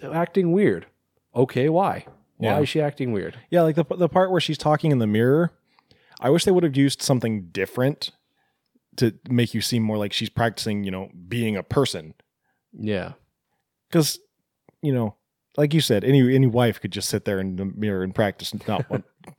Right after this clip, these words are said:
Speaker 2: practice saying no to having sex with her husband.
Speaker 1: Right.
Speaker 2: It would be nice to s-, have, have it be something m-, more like, like she's practicing being Bea.
Speaker 1: Yeah.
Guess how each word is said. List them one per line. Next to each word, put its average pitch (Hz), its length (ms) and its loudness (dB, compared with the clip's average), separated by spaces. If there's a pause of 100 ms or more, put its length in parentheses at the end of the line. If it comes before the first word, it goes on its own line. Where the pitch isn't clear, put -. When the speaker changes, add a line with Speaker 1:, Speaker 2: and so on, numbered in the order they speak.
(200)
Speaker 2:
practice 123 260 0
saying 127 300 2
no 123 160 2
to 107 60 0
having 107 240 -4
sex 110 260 -4
with 104 100 -6
her 101 60 -2
husband. 95 420 -4 (140)
Speaker 1:
Right. 101 260 -8 (420)
Speaker 2:
It 131 80 0
would 143 120 6
be 143 80 -4
nice 139 180 0
to - 60 -10
s-, - 200 -8
have, 120 160 -6
have 110 180 -4
it 98 100 -10
be 104 120 -6
something 98 540 -6 (760)
m-, 101 120 -12 (100)
more 120 580 4 (440)
like, 95 160 -10
like 104 200 -4
she's 107 180 -8
practicing 107 600 -4
being 110 400 -4
Bea. 98 440 -2 (2000)
Speaker 1:
Yeah. 123 260 0